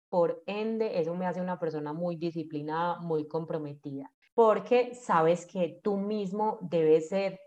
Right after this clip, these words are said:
eres el responsable económicamente de todo lo que se venga. En la oficina hay gente que va a trabajar, hay gente que va a hacerse el que trabaja y aún así recibe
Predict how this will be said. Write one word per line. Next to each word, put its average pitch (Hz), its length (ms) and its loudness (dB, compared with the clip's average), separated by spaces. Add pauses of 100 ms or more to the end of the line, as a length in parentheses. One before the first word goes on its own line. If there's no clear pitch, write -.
(120)
eres 175 280 2
el 180 180 0
responsable 190 1300 0
económicamente 160 960 -2
de 170 180 0
todo 143 220 -4
lo 156 180 4
que 151 100 -4
se 139 160 -8
venga. 135 320 -8 (120)
En 165 140 -4
la 160 100 -2
oficina 156 460 -4
hay 165 60 0
gente 185 300 -4
que 170 140 0
va 151 80 0
a 143 80 -8
trabajar, 175 440 0
hay 160 100 0
gente 156 280 -4
que 165 160 -4
va 147 140 0
a 160 160 -2
hacerse 165 320 0
el 170 100 -4
que 156 140 -6
trabaja 180 500 -4
y 165 100 -4
aún 147 220 -2
así 214 400 -2
recibe 147 600 -6